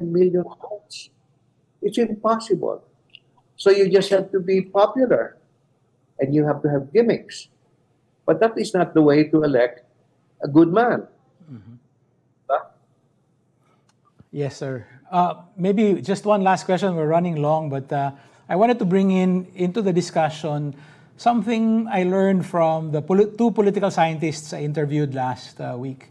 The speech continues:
Speaker 2: Uh, they're the department chairs of political science in both U P and Ateneo.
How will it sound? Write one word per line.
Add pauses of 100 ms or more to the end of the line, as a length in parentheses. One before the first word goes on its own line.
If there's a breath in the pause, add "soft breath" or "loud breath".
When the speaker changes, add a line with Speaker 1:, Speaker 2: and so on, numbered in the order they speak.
(360 soft breath)
Speaker 2:
Uh,
they're
the
department
chairs
of
political
science
in
both
U
P
and
Ateneo.